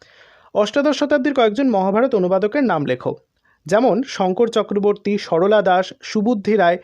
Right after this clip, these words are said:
পুরুষোত্তম সেন ও রাজেন্দ্র সেন প্রমুখরা এই শতাব্দীর অর্থাৎ অষ্টাদশ শতাব্দীর মহাভারতের অনুবাদক কবি।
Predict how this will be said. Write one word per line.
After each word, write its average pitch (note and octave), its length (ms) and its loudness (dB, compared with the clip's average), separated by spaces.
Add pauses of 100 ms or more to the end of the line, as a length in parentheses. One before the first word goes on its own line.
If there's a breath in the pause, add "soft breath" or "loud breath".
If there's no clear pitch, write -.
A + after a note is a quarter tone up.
(260 loud breath)
পুরুষোত্তম B3 540 -2
সেন A#3 340 -2
ও A#3 80 0
রাজেন্দ্র G#3+ 460 0
সেন C#4+ 200 -2
প্রমুখরা F3+ 520 -2
এই F#3+ 180 -2
শতাব্দীর F3 500 -2
অর্থাৎ - 260 -4
অষ্টাদশ D#3 400 -6
শতাব্দীর E3 520 -4 (400 loud breath)
মহাভারতের G#3 560 0
অনুবাদক F#3+ 600 0
কবি। B2+ 320 -4